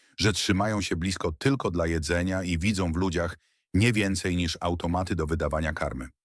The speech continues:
Ale nauka i zachowanie waszej kotki świadczą o czymś przeciwnym. Badania nad przywiązaniem między kotami a ludźmi pokazują, że wiele z nich tworzy głębokie więzi emocjonalne,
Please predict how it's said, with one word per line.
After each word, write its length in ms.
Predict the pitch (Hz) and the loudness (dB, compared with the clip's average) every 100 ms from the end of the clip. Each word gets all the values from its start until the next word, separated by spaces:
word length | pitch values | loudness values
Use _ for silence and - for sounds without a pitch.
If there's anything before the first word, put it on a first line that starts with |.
| _ _ - | _ _ 0
Ale 240 | 135 208 | 2 4
nauka 460 | 185 139 147 147 127 | 2 2 2 2 0
i 60 | |
zachowanie 520 | 107 104 101 101 131 117 | 0 0 0 0 0 0
waszej 280 | 107 - | -2 -4
kotki 520 | 82 101 85 87 85 95 | -2 -2 -2 -2 -4 -4
świadczą 480 | - 123 127 123 95 | -2 -2 -2 -2 -2
o 60 | |
czymś 240 | 92 92 - | -2 -4 -2
przeciwnym. 680 | - 85 - 76 67 67 - _ _ _ _ _ _ | -4 -2 -2 -4 -6 -12 -18 _ _ _ _ _ _
Badania 480 | 85 92 107 151 175 | 2 4 4 2 0
nad 180 | 139 123 | -2 -2
przywiązaniem 720 | - 101 98 90 117 123 98 | -2 0 0 2 0 0 0
między 260 | 92 87 | 0 0
kotami 440 | 87 85 95 101 92 | -2 -2 -2 0 0
a 60 | |
ludźmi 440 | 80 87 76 82 80 - _ | 0 0 -2 -2 -4 -8 _
pokazują, 680 | - 101 95 85 120 120 85 | -2 0 0 2 0 2 0
że 140 | 82 85 | 0 0
wiele 300 | 101 135 104 | 0 0 -2
z 100 | 82 | 0
nich 180 | 104 | -2
tworzy 340 | 90 - 87 85 | -2 -4 -2 -2
głębokie 540 | 85 82 82 113 98 | 0 0 0 -2 -2
więzi 360 | 82 92 87 85 | 0 2 2 0
emocjonalne, 760 | 80 78 85 78 76 82 104 | -2 -2 -2 -2 0 0 -2